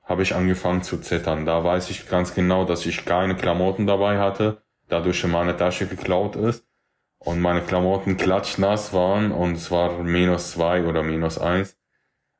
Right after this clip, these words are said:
Äh, und dann habe ich gar nicht mehr gespürt und dann lag ich auf der Boden, hab nur gezittert. Und irgend-, also zum Glück dann halt, äh, wie gesagt, da hatte ich einen Jungs dabei und, äh,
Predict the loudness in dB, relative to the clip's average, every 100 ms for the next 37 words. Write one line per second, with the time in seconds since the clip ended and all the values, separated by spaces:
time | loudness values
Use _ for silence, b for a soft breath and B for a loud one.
0 | -8 -2 2 2 0 -4 -14 _ _ _
1 | -8 -4 -4 -8 _ _ -2 0 2 0
2 | 0 0 -2 -4 -10 _ -2 0 0 -2
3 | -2 -2 -4 -4 2 2 0 -4 -6 -4
4 | -2 0 0 0 -2 -4 -4 -2 0 2
5 | 2 0 0 -2 -2 -6 -6 -4 -4 -6
6 | _ _ _ _ _ _ _ _ _ _
7 | _ _ -8 -2 -2 -4 -6 -2 0 2
8 | 2 2 2 2 0 -4 _ -14 -2 0
9 | 0 0 0 2 2 2 2 -2 -2 0
10 | 0 0 -2 0 2 2 0 0 0 0
11 | -2 -2 0 2 4 2 2 0 0 2
12 | 2 2 2 0 0 0 0